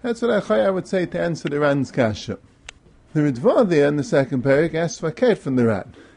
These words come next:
He asks that if you're gonna say it's a psul of shnei schachim,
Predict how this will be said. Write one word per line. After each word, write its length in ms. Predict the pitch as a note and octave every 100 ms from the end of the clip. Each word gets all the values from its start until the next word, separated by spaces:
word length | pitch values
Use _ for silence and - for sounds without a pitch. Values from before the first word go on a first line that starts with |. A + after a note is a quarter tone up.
| -
He 160 | F3+ F3+
asks 640 | G#3 E3 D#3 - - D3 _ _ _ _ -
that 120 | B2
if 200 | F3+ A#3
you're 100 | C4
gonna 180 | F#3+ D#3
say 300 | - F3+ F#3+
it's 140 | D#3+
a 60 | B2+
psul 300 | - F3+ G3
of 140 | C3+
shnei 240 | - C#3 E3
schachim, 680 | - F3+ B3 - B2 C#3